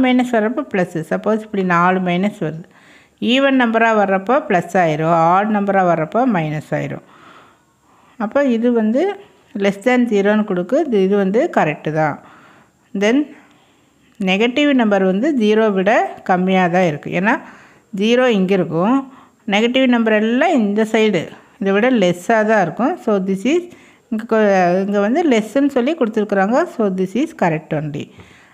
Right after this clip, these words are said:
அடுத்தது வந்து, இது greater நம்பரா, இது smaller நம்பரா? greater நம்பர்லேருந்து smaller நம்பரை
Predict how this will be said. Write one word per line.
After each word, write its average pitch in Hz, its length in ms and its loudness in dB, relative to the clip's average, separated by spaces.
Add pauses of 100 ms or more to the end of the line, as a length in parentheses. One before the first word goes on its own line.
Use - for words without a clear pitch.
அடுத்தது 208 340 -2
வந்து, 180 680 -2
இது 208 260 -2
greater 214 440 2
நம்பரா, 190 540 0 (140)
இது 202 280 -4
smaller 202 500 2
நம்பரா? 175 360 0
greater 214 440 0
நம்பர்லேருந்து 180 760 0 (480)
smaller 214 460 0
நம்பரை 202 260 0